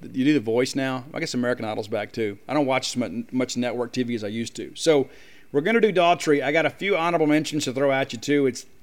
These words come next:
Deep End, All These Lives, and World on Fire. And, uh,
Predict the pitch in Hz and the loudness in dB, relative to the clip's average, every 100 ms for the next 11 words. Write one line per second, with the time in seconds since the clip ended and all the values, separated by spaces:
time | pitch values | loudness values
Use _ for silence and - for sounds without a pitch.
0 | 120 135 196 - 160 160 160 160 - - | 0 2 2 4 6 6 2 -2 -6 -16
1 | - - - - - - 143 196 190 190 | -20 -20 -20 -20 -8 2 6 8 8 6
2 | 151 160 143 139 139 135 127 - - - | 4 2 4 2 2 0 -6 -8 -12 -16
3 | - 131 127 123 156 160 143 131 - 139 | -4 -2 2 4 6 6 4 0 0 0
4 | 127 107 - - - - - - - - | 0 -2 -8 -18 -20 -20 -20 -20 -20 -20
5 | - - - 123 123 120 120 | -20 -12 -4 0 2 2 0